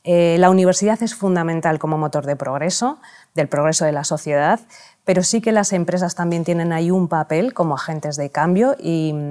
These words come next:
y me gustaría que me dijeras si consideras que la empresa está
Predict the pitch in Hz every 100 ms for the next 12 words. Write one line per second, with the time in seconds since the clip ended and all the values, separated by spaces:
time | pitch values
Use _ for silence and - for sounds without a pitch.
0 | 147 - 175 165 175 185 180 277 285 294
1 | 262 233 254 269 285 - - 202 190 185
2 | 175 190 240 - 220 190 175 156 151 156
3 | 233 233 196 175 196 190